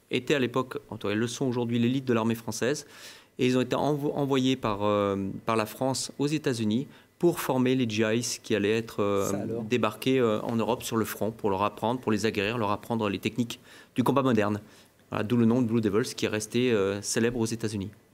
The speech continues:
Speaker 2: Très bien, bah, on va suivre ça de, de très près, des, des soldats qui déjà à l'époque faisaient, euh, faisaient référence. Alors aujourd'hui, huit mille soldats, on le disait, que vous commandez, euh, qui travaillent dans des spécialités, des métiers vraiment innombrables, très différents.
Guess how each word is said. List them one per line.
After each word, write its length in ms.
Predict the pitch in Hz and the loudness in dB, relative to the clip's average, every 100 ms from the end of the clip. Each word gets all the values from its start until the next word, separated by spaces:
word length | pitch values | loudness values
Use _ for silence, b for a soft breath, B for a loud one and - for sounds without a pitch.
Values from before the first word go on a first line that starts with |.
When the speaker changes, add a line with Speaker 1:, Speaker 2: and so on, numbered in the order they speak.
| 160 | -20
Speaker 2:
Très 180 | - 269 | -2 0
bien, 280 | 156 117 208 | 2 0 0
bah, 160 | 147 104 | -2 -4
on 40 | |
va 100 | 113 | -8
suivre 260 | 120 156 131 | -6 -2 -2
ça 140 | 123 151 | 0 -4
de, 80 | |
de 160 | 131 135 | -2 -4
très 240 | 113 156 | 0 2
près, 280 | 147 - 247 | 2 2 2
des, 240 | 180 139 120 | 4 4 2
des 240 | 123 120 | 0 0
soldats 320 | - 147 151 | 0 2 2
qui 160 | 156 127 | 0 4
déjà 240 | 180 170 | 4 6
à 40 | 147 | 2
l'époque 340 | 139 180 175 | 2 -2 -2
faisaient, 360 | - 127 139 135 | -2 0 4 2
euh, 80 | 123 B - | 2 B -2
faisaient 280 | 156 135 | 0 4
référence. 440 | 143 135 143 226 226 | 2 2 2 2 6
Alors 160 | 202 | 6
aujourd'hui, 340 | 175 170 143 147 | 6 4 2 -2
huit 220 | 120 135 | -2 -4
mille 240 | 135 135 | -2 -4
soldats, 400 | 117 135 127 139 | -2 -2 2 2
on 80 | 131 | 2
le 80 | 120 | -2
disait, 340 | 117 120 196 | -4 0 2
que 100 | 277 | 2
vous 120 | 135 123 | -4 -2
commandez, 500 | 131 120 117 185 277 B B - | -2 0 4 4 2 B B 0
euh, 220 | 131 139 - | 0 0 -4
qui 120 | - | -6
travaillent 240 | - 208 | -4 -2
dans 140 | 175 151 | 0 0
des 140 | 151 | 0
spécialités, 840 | - - 160 - 175 151 147 196 | 0 -4 -6 -2 0 -2 -2 -2
des 140 | 143 135 | 0 0
métiers 500 | 160 190 - - 214 | 0 -2 -4 -4 -2
vraiment 400 | 143 160 202 - _ | 0 0 -2 -4 _
innombrables, 640 | 320 269 220 214 - 226 131 | 2 4 4 0 -4 -4 -2
très 180 | - 240 | -2 -2
différents. 420 | 185 165 180 165 | -2 -4 -6 -6